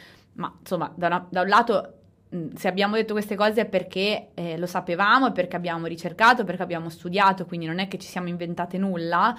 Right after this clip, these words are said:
eh, però effettivamente manca proprio questa, questa diffusione di queste informazioni, è verissimo, è verissimo. E quindi, insomma, questa notizia della gravidanza è arrivata quando?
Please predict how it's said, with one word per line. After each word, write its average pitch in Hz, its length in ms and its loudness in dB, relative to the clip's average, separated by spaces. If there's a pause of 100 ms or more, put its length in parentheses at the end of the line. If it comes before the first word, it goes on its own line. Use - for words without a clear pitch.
(340)
eh, 175 320 -2
però 233 220 4
effettivamente 196 880 0
manca 214 500 0
proprio 196 340 -4
questa, 175 540 -4
questa 180 240 -8
diffusione 180 540 -6
di 180 80 -6
queste 170 240 -12
informazioni, 156 920 -8
è 170 100 -8
verissimo, 160 840 -8
è 170 60 -12
verissimo. 160 600 -8 (760)
E 226 120 4
quindi, 330 220 4
insomma, 277 480 8
questa 285 320 8
notizia 320 440 6
della 269 200 10
gravidanza 262 680 8
è 240 40 10
arrivata 233 520 6
quando? 302 760 6